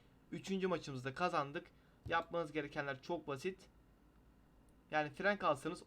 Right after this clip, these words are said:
oto bassanız, biraz dikkatli oynatsanız her türlü zaten maçı kazanırsınız.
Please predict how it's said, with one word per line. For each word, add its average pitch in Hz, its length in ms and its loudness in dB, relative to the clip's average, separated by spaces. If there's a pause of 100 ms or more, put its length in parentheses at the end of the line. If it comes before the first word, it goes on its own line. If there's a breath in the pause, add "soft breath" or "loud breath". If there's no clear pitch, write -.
oto 151 260 -2
bassanız, 170 520 0 (800)
biraz 175 240 2
dikkatli 185 400 2
oynatsanız 170 400 0
her 175 200 4
türlü 156 280 -2 (240)
zaten 156 280 4
maçı 143 260 -4
kazanırsınız. 147 760 -4